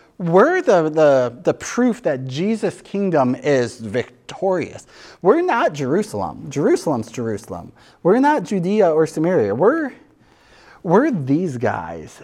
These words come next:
Um, we need to remember that. Like, when you come to the tree, like, we're not, we're not the main,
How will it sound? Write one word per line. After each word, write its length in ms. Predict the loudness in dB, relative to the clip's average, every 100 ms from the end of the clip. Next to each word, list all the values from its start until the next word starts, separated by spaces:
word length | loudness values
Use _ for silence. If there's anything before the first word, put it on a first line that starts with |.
| -6
Um, 460 | -2 0 -2 -4 -12 -20 -20 _ _ _ _
we 140 | -4 0
need 240 | 0 0
to 100 | -4
remember 640 | -4 -2 -2 -2 -4 -6 -8
that. 320 | -12 -14 -2
Like, 400 | 0 0 -6 -20 _ -20 _ _ _ _ _ _ _ _
when 180 | -2 0
you 120 | 0
come 240 | -2 -2
to 100 | -2
the 100 | -4
tree, 300 | -6 -2 2
like, 260 | 4 4 0 -18
we're 380 | -12 2 4 4
not, 600 | 2 2 0 -2 -6 -16 -16
we're 240 | -2 2 4
not 320 | 4 4 2
the 80 | 2
main, 440 | 2 0 -2 -4